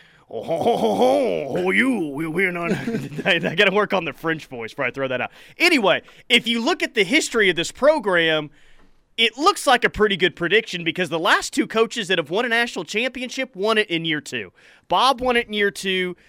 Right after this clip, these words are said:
Barry Switzer won it in year two. And it took, uh, Bud, I think it was year four when he won his first national championship. Now, I'm looking at both Switzer and I'm looking at Bob,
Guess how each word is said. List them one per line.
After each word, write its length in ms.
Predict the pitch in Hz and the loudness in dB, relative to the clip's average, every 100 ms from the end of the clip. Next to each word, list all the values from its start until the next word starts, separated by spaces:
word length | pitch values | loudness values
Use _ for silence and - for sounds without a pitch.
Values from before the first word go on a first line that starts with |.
| _ 214 | _ 2
Barry 240 | 233 240 | 4 2
Switzer 420 | - 214 208 202 | 0 0 0 0
won 180 | 175 180 | 0 0
it 120 | 175 | 0
in 40 | 160 | -2
year 200 | 160 156 | -4 -4
two. 440 | 165 156 151 147 _ _ _ | -2 0 0 -4 _ _ _
And 160 | - 190 | 2 4
it 140 | 180 | 2
took, 340 | - 208 202 - | 0 4 4 2
uh, 260 | 180 170 160 | 4 6 4
Bud, 520 | 127 196 202 185 170 - | 4 4 6 4 0 0
I 100 | 156 | -2
think 160 | 233 226 | -2 -4
it 100 | 196 | -4
was 160 | 135 | -2
year 120 | 185 | -2
four 380 | 160 - 180 135 | -2 -2 0 0
when 180 | 123 165 | -2 -4
he 140 | 175 | -2
won 180 | 165 156 | -2 -2
his 180 | 135 139 | -2 -6
first 300 | - 131 - | -6 -8 -4
national 320 | 131 113 117 | -4 -4 -8
championship. 640 | - 123 104 101 - 110 - | -8 -8 -8 -12 -12 -12 0
Now, 300 | 247 202 - - - - | 2 2 0 -10 -20 -4
I'm 240 | 175 269 | 0 0
looking 260 | 294 294 262 | -2 -4 -4
at 140 | 190 | -4
both 260 | 214 202 - | -2 -2 -4
Switzer 640 | - 185 233 240 247 226 - | -10 -4 -4 -4 -2 -2 0
and 140 | 185 | -2
I'm 160 | 175 185 | 0 -2
looking 300 | 208 190 160 | -4 -4 -6
at 120 | 113 | -2
Bob, 480 | 160 175 139 127 | 2 4 2 0